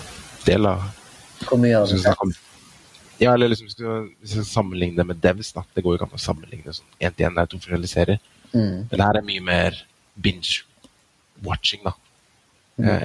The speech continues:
Speaker 1: enn for eksempel Devs, følte jeg. For da hadde jeg ikke noe sånn ekstremt lyst til å se andre episode etter så første episode.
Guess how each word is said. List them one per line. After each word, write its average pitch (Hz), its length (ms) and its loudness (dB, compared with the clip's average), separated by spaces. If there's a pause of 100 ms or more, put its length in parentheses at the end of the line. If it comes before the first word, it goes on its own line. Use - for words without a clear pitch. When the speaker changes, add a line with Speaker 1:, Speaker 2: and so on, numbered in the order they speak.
Speaker 1:
enn 87 200 -4
for - 80 -18
eksempel 90 340 -10
Devs, 85 280 0
følte - 280 -12
jeg. 107 40 -4 (840)
For - 100 -8
da 95 60 6
hadde 90 140 2
jeg 85 100 2
ikke 92 100 -18
noe 90 80 -14
sånn 90 360 -12 (500)
ekstremt - 600 -4
lyst - 180 -10
til 98 80 -12
å 92 40 -10
se 95 140 4
andre 95 240 2
episode 87 460 -6 (260)
etter 87 220 2
så 87 120 -2
første 95 220 -4
episode. 92 340 0